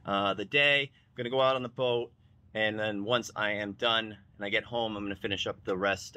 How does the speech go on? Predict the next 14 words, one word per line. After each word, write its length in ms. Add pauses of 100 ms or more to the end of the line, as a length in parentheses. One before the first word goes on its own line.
of 240 (180)
the, 320 (240)
uh, 220
video, 400 (100)
and 100
I'll 160 (120)
probably 240
go 140
over 140
a 60
couple, 380 (360)
uh, 160
trades 380
from 480